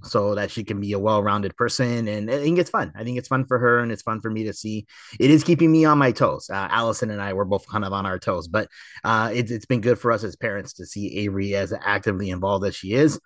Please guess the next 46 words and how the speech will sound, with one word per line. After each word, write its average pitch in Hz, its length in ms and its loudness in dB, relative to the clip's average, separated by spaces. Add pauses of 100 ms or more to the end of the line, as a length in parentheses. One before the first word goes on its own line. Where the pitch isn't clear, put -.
(380)
And 127 360 0
when 127 140 2
Liam 156 220 6
gets 127 160 0
a 127 40 -2
little 113 140 2
bit 107 120 -2
older, 104 340 -2
I 107 80 -2
think 101 240 -10
he 110 180 -8
will 101 180 -4
be 101 160 -6
as 107 120 -4
well. 147 220 0 (180)
So, 101 280 -4
so 104 120 -4
that's 101 200 -4
been 95 180 -6
pretty 95 220 -2
cool. - 240 -6 (460)
Uh, 110 520 2
next 151 240 4
up, 170 180 4
uh, 139 480 6
you 147 60 8
know, 156 140 6
so 151 280 6
I 139 180 2 (260)
mentioned 147 360 -2
before 139 380 2
that 123 120 0
I 120 120 0
am 120 440 -4
currently 127 440 -2
in 110 160 -6
grad 104 300 -4
school 143 340 2
participating 123 760 -2
in 110 100 -4
an 110 80 -6
M 110 180 -4
B 110 140 -2
M 110 120 -2
program 117 520 0
with, 101 240 -4